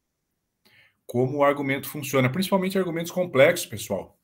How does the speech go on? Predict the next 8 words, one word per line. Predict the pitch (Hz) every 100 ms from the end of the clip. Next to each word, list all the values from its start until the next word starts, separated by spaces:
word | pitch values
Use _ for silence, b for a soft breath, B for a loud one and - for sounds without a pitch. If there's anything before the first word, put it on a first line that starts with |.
| _ _ _ _ _ _ -
<clears throat> | 208 185 - - 233 131 - - _ _ _ _ _ -
Pensem | 120 139 131
nos | 113
argumentos | 113 107 117 113
do | 107
Descartes, | 98 - 113 131 110
do | 135
Kant, | 131 139 175 175 -